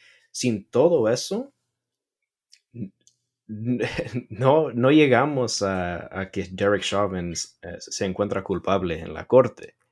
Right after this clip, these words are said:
<laughs> Tienes que recordar que cuando, después que él mató a Floyd, la, el departamento de policía en, en Minnesota lo corrió y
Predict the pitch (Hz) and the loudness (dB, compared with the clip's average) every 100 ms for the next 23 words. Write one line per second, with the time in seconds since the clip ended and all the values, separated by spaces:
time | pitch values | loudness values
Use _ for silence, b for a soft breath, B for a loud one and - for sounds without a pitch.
0 | _ - - 190 165 127 B B B B | _ -6 2 4 4 2 B B B B
1 | 110 123 127 120 110 101 92 85 110 120 | 2 2 4 0 0 -2 -4 2 4 4
2 | - 90 85 - 87 87 82 80 82 87 | 2 -6 -6 -6 -8 -6 -8 -10 -6 -6
3 | - 104 139 113 92 98 110 95 - 95 | -2 -2 -2 -4 0 0 2 -2 -2 -4
4 | - 90 101 131 190 _ _ _ _ _ | -4 0 2 2 -2 _ _ _ _ _
5 | _ _ _ - 85 80 73 - - 87 | _ _ _ -8 -4 -4 -4 -8 -10 -8
6 | 90 90 101 98 101 101 98 92 92 87 | -6 -4 -2 0 0 -2 -2 -4 -4 -6
7 | 98 98 98 87 76 85 87 87 - 117 | -4 -2 -2 -4 -8 -10 -10 -10 -4 -4
8 | 107 87 87 95 92 98 117 214 - _ | -2 -6 -4 -6 -4 2 4 4 -4 _
9 | _ _ - 92 | _ _ -10 -8